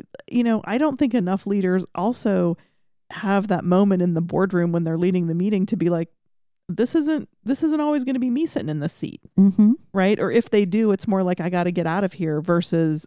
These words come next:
Speaker 1: "I need to prepare." And we can call it succession planning, but at the end of the day, it's, it's impermanence. It's
Speaker 2: Mm-hmm.
Speaker 1: impermanence as a leader. I'm not the permanent leader, 'cause
Speaker 2: Yeah.
Speaker 1: nobody is.
Speaker 2: Right. Well, it's even, so one of the things that she talks about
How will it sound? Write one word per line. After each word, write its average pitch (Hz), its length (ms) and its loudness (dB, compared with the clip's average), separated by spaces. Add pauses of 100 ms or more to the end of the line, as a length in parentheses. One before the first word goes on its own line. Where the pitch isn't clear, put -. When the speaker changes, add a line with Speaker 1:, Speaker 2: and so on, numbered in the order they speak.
Speaker 1:
"I 165 140 0
need 190 180 2
to 175 80 2
prepare." 165 920 -4 (200)
And 220 140 4
we 262 100 4
can 262 140 2
call 262 220 0
it 240 100 -2
succession 208 480 -2
planning, 170 320 0
but 190 140 0
at 190 80 -2
the 214 100 -2
end 208 160 -2
of 208 100 0
the 190 60 -2
day, 220 220 0
it's, - 200 -4
it's - 140 -6
impermanence. 214 720 -2
It's 175 140 -4
Speaker 2:
Mm-hmm. - 80 -2 (200)
Speaker 1:
impermanence 233 520 6
as 196 180 0
a 190 140 2
leader. 175 640 -4 (100)
I'm 196 160 2
not 196 240 0
the - 80 -2
permanent 262 400 2
leader, 220 460 -4
'cause 247 120 0
Speaker 2:
Yeah. 254 100 4
Speaker 1:
nobody 185 280 2
is. - 380 -6 (100)
Speaker 2:
Right. 165 320 2 (480)
Well, 349 120 2
it's 285 200 0
even, 202 460 4 (1120)
so 202 320 4 (140)
one 220 200 4
of 233 120 4
the 180 80 4
things 156 340 2
that - 160 0
she - 160 -4
talks - 400 -2
about 139 360 -2